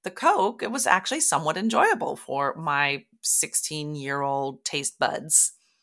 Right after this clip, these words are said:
And this makes me think I should maybe try it again for the show. Maybe next time that I do the show, I will have some wine and Coke ready and try it right here on the show and tell you how amazing it is.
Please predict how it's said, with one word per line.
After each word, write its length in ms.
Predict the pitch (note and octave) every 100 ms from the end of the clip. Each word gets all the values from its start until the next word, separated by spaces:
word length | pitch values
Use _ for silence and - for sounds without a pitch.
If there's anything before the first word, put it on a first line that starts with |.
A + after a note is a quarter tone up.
| _ - A3+
And 120 | A#3
this 200 | F#4+ G#4+
makes 180 | G4+ F#4
me 120 | E4+
think 340 | C#4 C4 A#3 G3
I 280 | F#3+ F#3+
should 340 | F#3+ G3+ F#3+ -
maybe 240 | D#3+ G3+
try 320 | A3+ - F3
it 100 | G3
again 420 | E3+ D3+ D3 D3+ C3
for 140 | D#3
the 100 | B2+
show. 580 | - - D3+ C3+ - - - - - -
Maybe 560 | F3 F#3+ A3 A3+ A3+ -
next 520 | G3 F3 F3+ F3+ -
time 640 | - F#3+ E3 D#3+ D#3 D#3+ D3+
that 240 | D3+ D3+
I 220 | D#3+ D3+
do 240 | D3+ D#3 D#3
the 80 | D3+
show, 340 | - D#3+ D3+
I 120 | C#3+
will 140 | C#3+ D#3
have 180 | D#3+
some 240 | - D3+ D3
wine 240 | C3+ C#3+
and 120 | C3 -
Coke 320 | D3+ C#3+ -
ready 320 | D3+ C#3+ C#3
and 120 | C#3+
try 320 | - - C3+ C#3
it 120 | C3
right 180 | C3+ C#3
here 220 | D#3 D#3+
on 80 | D#3
the 80 |
show 280 | - E3+ D#3+
and 120 | D3
tell 200 | D3 E3
you 120 | E3 D3
how 180 | D3
amazing 640 | D3 E3 F3+ G3+ F3 D3+ -
it 100 | A2
is. 380 | - - -